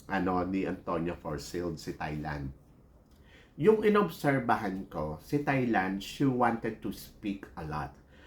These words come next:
So, talagang ang dami niya sinasabi. Ah,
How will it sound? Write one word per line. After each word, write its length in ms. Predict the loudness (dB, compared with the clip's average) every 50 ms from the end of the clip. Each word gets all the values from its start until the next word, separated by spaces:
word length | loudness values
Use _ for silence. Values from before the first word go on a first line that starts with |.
| -20 -20 -20 0
So, 240 | 6 6 8 8 8
talagang 640 | 6 6 6 6 6 4 4 4 2 2 0 0 -2 -2
ang 80 | 0 2
dami 320 | 2 2 2 2 -2 -2
niya 80 | -4 -2
sinasabi. 880 | -2 -2 -2 -2 -2 0 4 4 4 4 2 0 0 0 -2 -4 -6 -12 -20 -20 -20 -14 -4 -2
Ah, 720 | 0 0 0 0 0 0 -2 -2 0 0 0 -2 -2